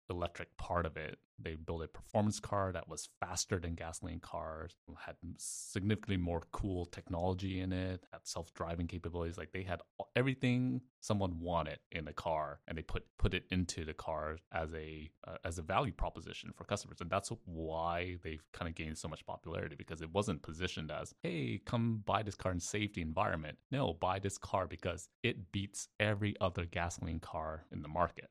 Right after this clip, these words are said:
And that's w-, why Audi's doing the same thing. They're starting to build electric cars, focusing on speed, how fast it is,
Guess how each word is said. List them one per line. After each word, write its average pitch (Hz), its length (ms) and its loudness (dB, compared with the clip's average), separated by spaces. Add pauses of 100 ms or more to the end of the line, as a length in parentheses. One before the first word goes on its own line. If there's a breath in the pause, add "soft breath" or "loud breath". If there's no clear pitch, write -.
(120)
And 85 100 -2
that's 92 260 2
w-, - 180 -8 (200)
why 90 420 0 (140)
Audi's 92 400 4
doing 87 180 2
the 85 60 2
same 82 280 -4
thing. 82 260 -6
They're 80 200 -4
starting 82 240 -2
to 80 60 0
build 82 340 -2
electric 80 320 -10
cars, 80 360 -8 (200)
focusing 90 360 2
on 78 280 -4 (100)
speed, 101 840 0
how 82 180 -2 (120)
fast 98 280 -2
it 95 100 0
is, 85 440 -2